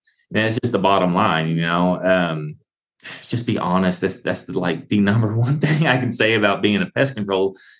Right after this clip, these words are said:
and just be honest about everything. If you don't know, you don't know. Go figure it out. Come back, you know?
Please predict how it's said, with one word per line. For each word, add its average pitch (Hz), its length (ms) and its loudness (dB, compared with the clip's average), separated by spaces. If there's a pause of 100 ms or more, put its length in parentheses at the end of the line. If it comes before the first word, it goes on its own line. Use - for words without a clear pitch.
and 98 160 -4
just 113 180 -2
be 131 180 0
honest 151 420 -2
about 120 220 2
everything. 131 540 0
If 87 80 -4
you 87 80 -8
don't 107 240 0
know, 110 160 2
you 135 140 2
don't 113 280 -2
know. 98 220 0
Go 107 160 0
figure 123 340 0
it 135 60 -2
out. 101 240 -6
Come 123 180 -4
back, 220 240 -8 (240)
you 92 160 -2
know? 98 380 0